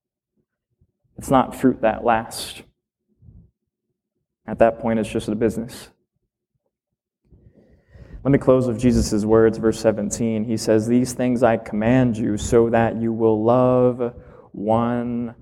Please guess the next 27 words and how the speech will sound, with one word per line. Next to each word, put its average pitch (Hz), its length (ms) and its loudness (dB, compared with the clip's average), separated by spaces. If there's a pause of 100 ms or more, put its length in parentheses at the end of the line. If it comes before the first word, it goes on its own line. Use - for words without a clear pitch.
(240)
another." 104 480 -2
Right? 127 180 0
If 135 80 -2
he 175 100 -2
wasn't 208 240 2
already 196 160 4
clear, 180 520 -2 (600)
<laughs> - 580 -20
if 147 120 -10
Jesus 208 340 4
wasn't 208 320 4
already 185 240 4
clear 185 280 4
with 170 160 0
what's 190 400 0
most 180 580 -2
central, 175 1080 -2 (420)
what 135 180 4
makes 180 300 2
us 208 140 2
his 202 220 0
friends, 107 720 -14 (1000)
what 127 320 0
really 147 380 4
bears 139 680 -2
true 143 460 -2
fruit, 123 600 -6